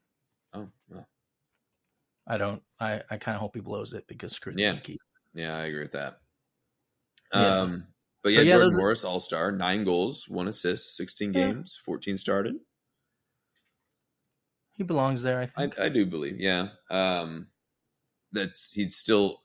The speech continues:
Speaker 1: most of those <laughs> goals are obviously from two plus months ago, but, um,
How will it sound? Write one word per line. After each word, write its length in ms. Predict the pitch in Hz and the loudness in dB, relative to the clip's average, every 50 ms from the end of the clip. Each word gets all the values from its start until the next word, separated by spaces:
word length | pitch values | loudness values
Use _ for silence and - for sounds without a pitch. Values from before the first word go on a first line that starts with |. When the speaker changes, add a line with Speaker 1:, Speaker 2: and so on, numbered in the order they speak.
| _ _ - | _ _ -4
Speaker 1:
most 400 | 92 95 104 110 117 110 107 - | 0 2 4 4 4 4 2 0
of 60 | 110 | 0
those 180 | 101 98 95 92 | 0 0 0 -2
<laughs> 380 | 143 190 - 170 - - - - | -4 -2 -2 -2 -2 -4 -6 -8
goals 140 | 113 98 95 | -8 -6 -4
are 160 | 92 82 80 | -4 -4 -2
obviously 520 | 82 85 82 82 85 82 - - 85 85 - | -2 -4 -2 -4 -4 -4 -4 -4 -4 -4 -6
from 440 | - - 78 76 71 69 67 - _ _ _ _ _ _ _ - - _ _ _ _ _ - | -8 -10 -10 -10 -10 -12 -14 -16 _ _ _ _ _ _ _ -20 -20 _ _ _ _ _ -12
two 160 | - 82 76 | -10 -10 -10
plus 260 | - 71 - - - | -10 -10 -12 -10 -10
months 220 | - - 120 - | -8 -8 -8 -6
ago, 280 | - - 69 71 80 107 117 | -6 -4 -4 -4 -4 -4 -4
but, 340 | - - 76 78 73 67 - - _ _ _ _ _ _ _ _ _ _ _ _ _ _ _ - | -2 0 0 0 0 -2 -4 -10 _ _ _ _ _ _ _ _ _ _ _ _ _ _ _ -6
um, 580 | 78 82 82 82 80 78 78 76 73 69 65 | -4 -2 0 0 0 -2 -4 -6 -10 -12 -14